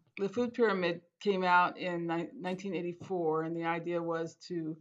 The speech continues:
uh, help curb obesity. And of course, it's been a complete failure because obesity rates have tripled. Uh, uh, let's see, they've gone up, yeah, they've tripled. They've gone up to thirty percent,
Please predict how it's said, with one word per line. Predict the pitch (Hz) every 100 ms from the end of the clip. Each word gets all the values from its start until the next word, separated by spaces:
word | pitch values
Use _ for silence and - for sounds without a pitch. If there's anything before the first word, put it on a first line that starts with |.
| _ _ _ _ _ -
uh, | 165
help | 165 180 180 185 - 185 98 107 196
curb | 233 208 190 175 -
obesity. | 185 175 208 226 185 151 160 165
And | 165
of | 160
course, | 175 170
it's | 160 -
been | 170
a | 160
complete | 160 - 190 -
failure | 180 147 151 170 175 170
because | 160 175 160 156
obesity | 156 160 175 - 180
rates | 165 165 160
have | 165 -
tripled. | 220 220 190 175 175 _ _ _ _ -
Uh, | 170 160 - 123 - _ - -
uh, | 185
let's | 170 -
see, | 180 -
they've | 175 180
gone | 220 214
up, | 196 - -
yeah, | 202 165
they've | 175 185
tripled. | 226 156 160
They've | 170
gone | 175 170
up | 170
to | 175
thirty | 175 165
percent, | 160 165 - 175 165